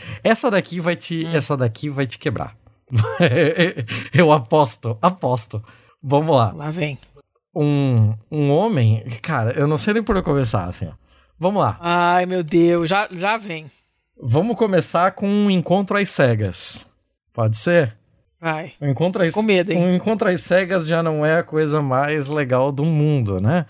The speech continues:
Speaker 1: Porque vai sempre rolar aquele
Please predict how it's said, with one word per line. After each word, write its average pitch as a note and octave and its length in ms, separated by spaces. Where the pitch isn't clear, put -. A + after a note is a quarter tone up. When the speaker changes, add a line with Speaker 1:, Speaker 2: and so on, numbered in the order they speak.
Speaker 1:
Porque F3 760
vai E3 180
sempre D#3 340
rolar C3+ 300
aquele D#3 400